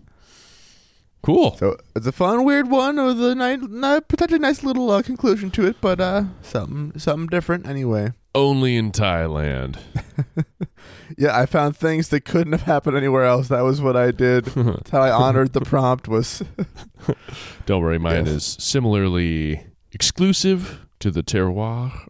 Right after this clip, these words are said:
Speaker 1: on which we stand currently
Speaker 2: Yep.
Speaker 1: in Thailand, where we are.
Speaker 2: Where we are.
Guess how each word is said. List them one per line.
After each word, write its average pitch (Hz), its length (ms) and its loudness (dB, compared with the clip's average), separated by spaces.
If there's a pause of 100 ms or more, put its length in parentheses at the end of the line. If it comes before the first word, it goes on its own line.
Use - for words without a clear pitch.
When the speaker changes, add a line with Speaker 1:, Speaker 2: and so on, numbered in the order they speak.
Speaker 1:
on 87 180 -4
which 85 300 -6
we 82 500 -4 (1400)
stand 64 600 -6 (300)
currently 76 520 -2
Speaker 2:
Yep. - 0 - (240)
Speaker 1:
in 101 200 -2
Thailand, 58 540 -8 (480)
where 60 140 -10
we 60 120 -10
are. 57 200 -12
Speaker 2:
Where 85 120 -2
we 101 80 2
are. 87 240 0